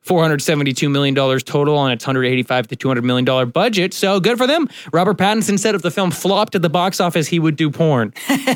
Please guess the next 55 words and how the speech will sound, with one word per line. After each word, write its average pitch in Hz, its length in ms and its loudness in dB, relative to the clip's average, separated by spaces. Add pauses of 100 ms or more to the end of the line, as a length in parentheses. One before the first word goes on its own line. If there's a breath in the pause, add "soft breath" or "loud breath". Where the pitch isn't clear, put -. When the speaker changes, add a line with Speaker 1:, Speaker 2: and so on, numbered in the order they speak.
Speaker 1:
And 139 400 2
that 147 260 0
has 147 180 0
not 151 300 0
been 180 140 0
the 180 80 0
case. 196 380 0 (200 soft breath)
So 160 200 0
a 147 40 2
lot 151 240 2
of 160 100 -2
people 151 640 0
Speaker 2:
Are 135 320 2
Speaker 1:
are 131 60 2
Speaker 2:
disappointed. 123 720 -4
Speaker 1:
are 135 100 0
disappointed 143 680 0
in 147 220 0
that. 139 280 0 (220 loud breath)
But 156 100 0
I 160 100 2
love 170 200 0
people 151 180 0
saying, 139 380 0 (120)
"We 165 160 2
knew 202 240 2
it 196 120 -2
finally, 175 580 0
Robert 147 300 0
Pattinson, 160 440 0
he 139 120 -2
became 151 300 -4
a 156 40 -4
bat." 160 320 0 (380)
He 139 160 0
always 147 160 2
said 180 160 0
he 131 80 -2
couldn't 139 220 0
be 139 80 0
a 131 60 -2
bat 139 260 -2
when 135 100 -4
he 143 100 0
was 135 120 0
a 120 160 0 (100)
vampire 139 680 0
in 127 220 -4
Twilight. 160 540 0 (140 loud breath)
Speaker 2:
<laughs> - 140 -20
Speaker 1:
Turns 175 220 0
Speaker 2:
Mm-hmm. 185 60 2
Speaker 1:
out 190 180 2
he's 139 240 -2
literally 156 540 2